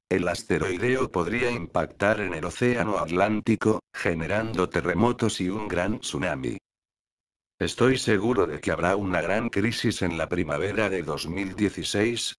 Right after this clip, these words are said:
lo que desencadenará caos, colapso, guerras,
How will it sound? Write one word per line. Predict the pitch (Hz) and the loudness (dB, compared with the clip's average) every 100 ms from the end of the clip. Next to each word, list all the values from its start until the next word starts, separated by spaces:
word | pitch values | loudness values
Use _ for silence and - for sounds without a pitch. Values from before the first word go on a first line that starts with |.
| - | -2
lo | 92 98 | 2 2
que | - | 2
desencadenará | 113 107 - 78 - 110 98 90 78 101 | 2 2 -2 -6 0 2 2 0 0 -2
caos, | - 82 95 - - _ - | 0 0 0 -4 -10 _ -2
colapso, | 95 98 - - 110 101 _ 85 | 2 2 0 -2 0 0 _ -2
guerras, | 107 107 120 117 - | 2 4 4 2 0